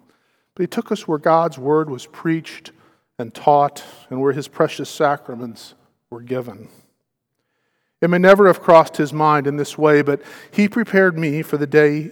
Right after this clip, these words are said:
he would not return, when he would be with his Lord, and for the day of our Lord's return. God's mighty right hand at work through the actions of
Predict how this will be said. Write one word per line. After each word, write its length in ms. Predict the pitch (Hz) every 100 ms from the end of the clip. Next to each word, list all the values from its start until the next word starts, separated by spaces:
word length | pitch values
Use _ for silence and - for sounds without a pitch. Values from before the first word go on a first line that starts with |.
| - -
he 120 | 190
would 240 | 156 135
not 420 | 165 156 127 - - _ _
return, 720 | 147 139 - 165 151 101 85 - _ _ _ _ _ _
when 120 | 151 165
he 60 |
would 180 | 165 143
be 120 | 151
with 180 | 156 151
his 200 | 151 -
Lord, 460 | 147 139 98 87 - _ _ _ _ _ _
and 100 | 156
for 100 | 170
the 100 | 160
day 200 | 165 170
of 120 | 160
our 160 | 151 147
Lord's 440 | 165 180 170 139
return. 520 | 104 104 - 107 85 85 _ _ _ _ _ _ _ _ _ _ _ 143
God's 320 | 156 190 175
mighty 280 | 165 175 175
right 260 | 156 160
hand 300 | - 147 156
at 120 | 170
work 360 | 135 131 139 -
through 260 | - 147 156
the 140 | 147
actions 500 | 120 113 - 139 135
of 240 | 131 127